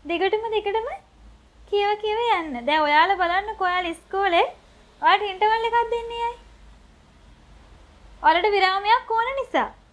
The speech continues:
නේද? නැත්නම් පැය ගාණක් එක දිගට ඉගෙන ගන්න අමාරුයි.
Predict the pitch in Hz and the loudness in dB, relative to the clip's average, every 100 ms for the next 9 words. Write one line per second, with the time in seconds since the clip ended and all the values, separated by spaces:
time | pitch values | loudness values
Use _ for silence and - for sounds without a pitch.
0 | _ _ _ 330 359 285 - - _ - | _ _ _ -8 -4 -4 -6 -12 _ -18
1 | - 254 302 392 - _ _ - - - | -10 0 4 4 2 _ _ -14 -10 -4
2 | 320 302 294 427 427 359 349 381 403 381 | 0 0 0 -2 -4 -6 -4 -2 -2 -2
3 | 381 392 480 523 427 415 320 233 | -2 -2 0 0 2 2 2 0